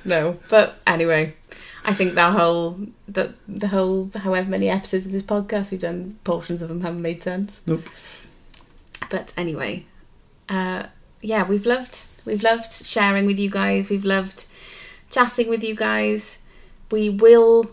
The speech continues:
Speaker 1: be hanging around and, uh,
Speaker 2: What, if you've got any questions? This isn't live.
Speaker 1: <laughs> No, I mean, like, <laughs> we will be carrying on with, you know, the next steps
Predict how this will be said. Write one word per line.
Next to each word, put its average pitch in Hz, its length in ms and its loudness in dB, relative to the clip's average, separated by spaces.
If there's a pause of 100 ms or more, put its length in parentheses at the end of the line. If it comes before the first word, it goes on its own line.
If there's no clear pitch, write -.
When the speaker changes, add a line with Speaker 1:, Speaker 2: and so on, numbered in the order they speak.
(100)
Speaker 1:
be 214 360 -2
hanging 214 420 0
around 208 720 0 (360)
and, 202 340 -2
uh, 202 280 0 (240)
Speaker 2:
What, 147 240 2
if 147 160 4
you've 151 80 6
got 156 160 12
any 151 80 10
questions? 151 640 8
This - 240 0
isn't 147 260 6
live. 151 480 10
Speaker 1:
<laughs> - 380 2 (420)
No, 427 280 2
I 311 180 6
mean, 285 300 10
like, - 380 4 (1400)
<laughs> - 0 -
we 392 220 2
will 370 320 0
be 349 260 -2 (380)
carrying 294 560 4
on 233 400 4
with, 185 200 -4 (120)
you 233 120 0
know, 175 260 2
the 202 120 -2
next 208 380 -2
steps - 760 -2